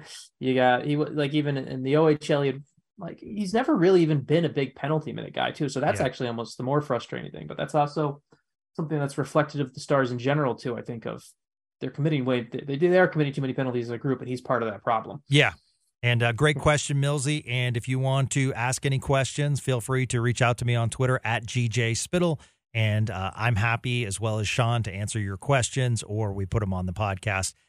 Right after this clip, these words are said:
Speaker 2: And I like what Millsy said, "first place problems." <laughs>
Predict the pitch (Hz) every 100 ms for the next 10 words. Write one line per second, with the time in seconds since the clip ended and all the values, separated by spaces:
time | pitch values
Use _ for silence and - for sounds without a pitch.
0 | _ 110 104 113 117 127 113 117 92 131
1 | - 120 107 - _ - 131 117 - -
2 | 123 113 - - - 101 80 65 85 98
3 | -